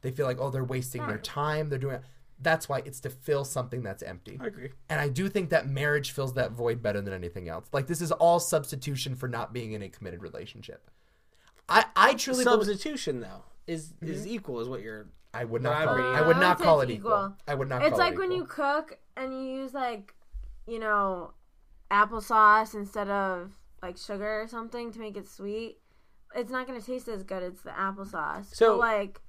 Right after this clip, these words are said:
Speaker 2: so then
Speaker 3: it's a
Speaker 2: following,
Speaker 3: lesser value.
Speaker 2: so then following your logic, if you guys grow up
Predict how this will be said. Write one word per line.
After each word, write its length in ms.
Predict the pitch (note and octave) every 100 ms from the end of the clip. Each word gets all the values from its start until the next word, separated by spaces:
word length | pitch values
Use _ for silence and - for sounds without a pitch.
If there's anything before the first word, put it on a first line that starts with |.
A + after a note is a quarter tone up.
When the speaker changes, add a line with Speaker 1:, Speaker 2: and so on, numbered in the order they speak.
| -
Speaker 2:
so 180 | - G#3
then 260 | G3+ G3 C4
Speaker 3:
it's 100 | D4
a 80 | D4
Speaker 2:
following, 300 | A3 A3 G#3+
Speaker 3:
lesser 140 | C#4
value. 680 | A3 G#3+ G#3+ G#3 F#3 E3+ E3+
Speaker 2:
so 140 | G3+
then 140 | G#3+ G3+
following 280 | A3+ A3
your 100 | G#3 G3+
logic, 280 | G3 D3+ - - -
if 140 | E3
you 140 | F#3+ A#3+
guys 220 | B3 A#3
grow 220 | G3+ F#3
up 280 | C#3 B2 B2+